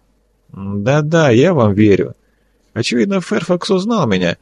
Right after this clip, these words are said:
когда я попросил высадить меня на Тартуге. Это было весьма неосторожно с моей стороны. Но чёрт бы его побрал,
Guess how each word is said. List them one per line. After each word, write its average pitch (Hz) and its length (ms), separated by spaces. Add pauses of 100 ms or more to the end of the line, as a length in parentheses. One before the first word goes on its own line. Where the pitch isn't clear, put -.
(300)
когда 110 240
я 127 120
попросил 117 600
высадить 120 480
меня 117 220
на 117 100
Тартуге. 123 640 (500)
Это 117 200
было 110 200
весьма 113 360
неосторожно 110 760
с - 120
моей 98 180
стороны. 104 580 (1400)
Но 95 220
чёрт 160 300
бы 107 120
его 151 200
побрал, 117 520